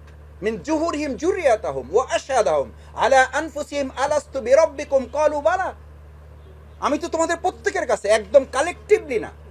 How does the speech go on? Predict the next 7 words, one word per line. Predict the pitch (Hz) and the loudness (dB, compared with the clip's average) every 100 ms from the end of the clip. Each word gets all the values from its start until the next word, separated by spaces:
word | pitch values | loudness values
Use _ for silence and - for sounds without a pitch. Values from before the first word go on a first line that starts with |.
| - - | -20 -8
সিঙ্গেল | 285 330 311 190 - | -4 0 2 2 4
পার্সোনালি | 302 - 359 359 330 | 0 0 -4 -2 -2
আমি | 285 | 0
তোমাদেরকে | 262 240 220 208 | 0 0 -2 -6
জিজ্ঞেস | 196 190 | -2 -4
করেছি, | - 147 117 - - - - - | -4 -6 -8 -14 -20 -20 -14 -8
"তুমি | 208 240 | -4 -6